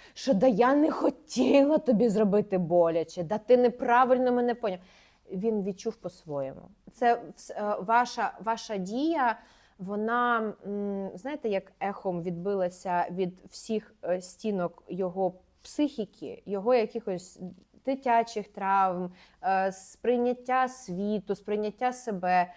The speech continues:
І воно, на жаль, могло сформуватися в якусь образу, в неприємні емоції, які виникли. Насправді, якщо, о, внідріть, е, це питання в свою буденність, дуже простіше життя стає.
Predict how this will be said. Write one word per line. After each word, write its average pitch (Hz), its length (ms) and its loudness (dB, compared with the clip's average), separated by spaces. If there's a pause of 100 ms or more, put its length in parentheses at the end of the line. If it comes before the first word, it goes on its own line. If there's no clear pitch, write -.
(160)
І 226 100 -2
воно, 311 240 2
на 226 180 0
жаль, 240 200 0
могло 214 260 -2
сформуватися 175 880 -4
в 160 100 -10
якусь 165 380 -6
образу, 180 460 -2
в 147 60 -12
неприємні 160 840 -8
емоції, 151 460 -14
які 143 240 -16
виникли. - 460 -20 (260)
Насправді, 208 440 -4
якщо, 208 540 2
о, 190 380 0
внідріть, 190 600 -6
е, 175 160 -4
це 170 360 -10
питання 160 1000 -8
в - 40 -20
свою 170 440 -6
буденність, 180 800 -6 (1400)
дуже 160 440 -8
простіше 151 440 -14
життя 147 300 -14
стає. 131 340 -14